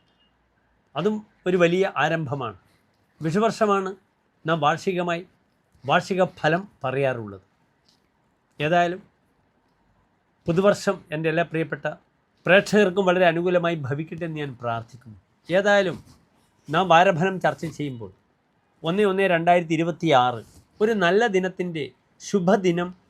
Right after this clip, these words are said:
ശുഭനക്ഷത്രമാണ്, ശുഭതിഥിയാണ്. അതിനാൽ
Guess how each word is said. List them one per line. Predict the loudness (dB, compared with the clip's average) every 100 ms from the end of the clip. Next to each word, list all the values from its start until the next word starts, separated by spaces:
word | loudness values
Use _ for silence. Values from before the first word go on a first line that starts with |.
| _
ശുഭനക്ഷത്രമാണ്, | -2 2 2 2 -2 -4 -6 -6 -4 -6 -8 _ _ _
ശുഭതിഥിയാണ്. | -4 -2 0 -2 -4 -10 -6 -2 -2 -2 -10 _ _ _ _ _ -4
അതിനാൽ | -2 -2